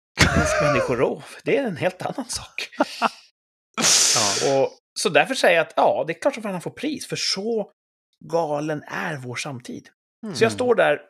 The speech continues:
Speaker 2: precis på ja, nej, ja,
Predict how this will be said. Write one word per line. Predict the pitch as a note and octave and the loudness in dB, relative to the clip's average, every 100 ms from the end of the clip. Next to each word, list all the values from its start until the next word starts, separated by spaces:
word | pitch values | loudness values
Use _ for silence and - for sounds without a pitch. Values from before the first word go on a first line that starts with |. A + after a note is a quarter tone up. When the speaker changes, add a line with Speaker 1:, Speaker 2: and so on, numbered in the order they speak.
| - | -12
Speaker 2:
precis | C4 - - A#3 G3+ - | -10 -8 -8 -8 -8 -4
på | F3+ E3 - _ _ - | 0 -2 -4 _ _ -2
ja, | G3+ A3+ C4+ _ _ - | 0 0 -2 _ _ -4
nej, | D#3+ A3+ B3+ - _ - | 0 0 -4 -14 _ 0
ja, | F#3 A3+ A#3+ A#3+ | 2 2 0 -4